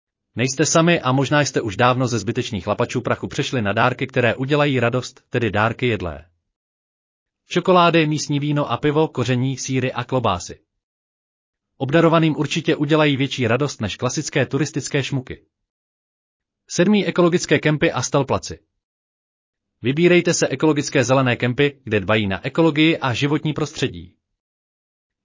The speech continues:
Jsou vybavené pro třídění odpadu, k ohřevu vody či přitápění využívají solární energii, svítí úspornými žárovkami, někde mají zelené střechy a na nich včelí úly,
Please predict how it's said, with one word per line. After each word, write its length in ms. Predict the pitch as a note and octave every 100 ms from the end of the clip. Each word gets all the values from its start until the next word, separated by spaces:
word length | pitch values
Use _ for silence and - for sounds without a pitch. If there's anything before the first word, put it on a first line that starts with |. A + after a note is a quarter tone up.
| _
Jsou 240 | - D#3+ C#3+
vybavené 440 | D#3 D#3+ D#3+ D#3+
pro 140 | D3+
třídění 440 | C#3 D#3 D#3 D3+ C3+
odpadu, 360 | C3 D3+ D3
k 100 | D3 -
ohřevu 360 | B2 D3 C#3
vody 220 | C3+ C#3
či 140 | C3+ -
přitápění 600 | - C#3 C3+ C3 C3 A2
využívají 520 | B2 A#2 B2+ B2 A2+
solární 500 | B2+ A#2+ A#2 G#2 G2+
energii, 500 | A2 C3 C3+ C3+ C3 _ -
svítí 420 | - B2+ - A2
úspornými 560 | C#3+ - E3 D3 B2+ A#2
žárovkami, 580 | A2+ A#2 - A#2+ B2 C3 _ A2+
někde 260 | C3+ C3+
mají 220 | A#2+ B2 G2
zelené 360 | A#2 B2+ A#2+
střechy 380 | - D3+ C#3+ D#3+
a 180 | A#2 G#2+
na 100 | C3+
nich 180 | E3 -
včelí 320 | - C#3+ -
úly, 340 | C3+ D#3 D3+